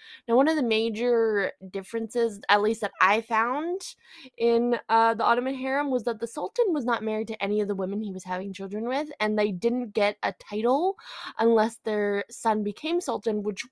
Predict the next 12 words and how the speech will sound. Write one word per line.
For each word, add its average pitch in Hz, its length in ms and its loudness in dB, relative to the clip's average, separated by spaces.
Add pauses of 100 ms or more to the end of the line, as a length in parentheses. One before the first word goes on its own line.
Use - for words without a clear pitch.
wasn't 427 480 2
always 294 500 -2
guaranteed, 220 920 -4
even 208 260 -4
if 208 180 -6
you 208 140 -6
had 196 600 2
the 196 120 -6
Sultan's 185 500 -8
oldest 180 420 -2
son. 175 200 -4 (1160)
Also, 240 420 10